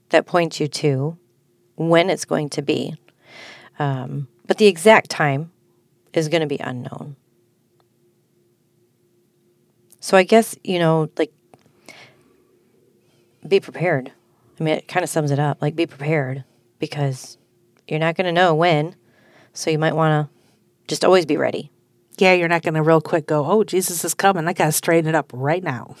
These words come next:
Speaker 1: Right. Yeah. Uh, and I found, like, one thing that stood out to me is, like, it talks about the days of Noah.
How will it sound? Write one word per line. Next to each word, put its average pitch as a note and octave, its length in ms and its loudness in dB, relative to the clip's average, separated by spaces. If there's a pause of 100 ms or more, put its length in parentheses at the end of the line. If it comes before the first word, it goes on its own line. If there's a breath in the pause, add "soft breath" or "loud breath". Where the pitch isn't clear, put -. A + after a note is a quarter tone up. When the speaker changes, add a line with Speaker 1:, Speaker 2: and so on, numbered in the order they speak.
(200 soft breath)
Speaker 1:
Right. F3+ 380 2 (880 loud breath)
Yeah. D#3+ 340 4 (760 loud breath)
Uh, D#3+ 200 6
and F#3 120 8
I F#3 100 8
found, F#3+ 400 4
like, D3+ 160 2
one F#3+ 120 4
thing F#3+ 120 0
that D3+ 160 2
stood D3 160 0
out C#3+ 160 0
to - 140 -6
me D#3+ 180 4
is, D3 120 0
like, C#3 180 -4
it D#3 160 -4
talks D#3 260 0
about D3+ 160 4
the D3+ 80 4
days D3 300 2 (100)
of C#3+ 160 -4
Noah. D3 440 -2